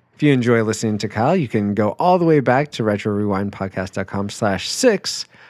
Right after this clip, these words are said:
for our Super Mario Brothers movie episode, where Kyle joined us there. Uh, Kyle, since it's been so while, s-, so while, so long, will you please <laughs> share or tell us,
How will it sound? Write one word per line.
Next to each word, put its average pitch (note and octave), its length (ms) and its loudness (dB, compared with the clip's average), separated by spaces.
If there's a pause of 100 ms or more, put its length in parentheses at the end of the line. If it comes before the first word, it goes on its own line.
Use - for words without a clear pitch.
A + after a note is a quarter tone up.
(140)
for A#2 280 0
our F#2 360 0
Super D3 320 -2
Mario B2 440 4
Brothers G2+ 480 0 (120)
movie A#2+ 500 0
episode, D2+ 800 -10 (800)
where E2+ 140 -10
Kyle E2 320 -8
joined G#2 260 -2
us C3 120 -6
there. A#3+ 220 -6 (600)
Uh, C3+ 180 2
Kyle, D3 260 2
since D3 200 0
it's A#2+ 100 -4
been B2+ 180 2
so C#3+ 140 0
while, C3 340 0 (160)
s-, - 400 -14
so F2+ 220 -4
while, E2+ 220 -4 (180)
so - 180 2
long, D#3+ 400 2
will C#3 120 4
you C#3+ 180 6
please D3+ 480 2 (140)
<laughs> - 100 -20
share D3+ 640 2 (600)
or A#2 120 2
tell D3+ 460 2 (140)
us, B2 480 0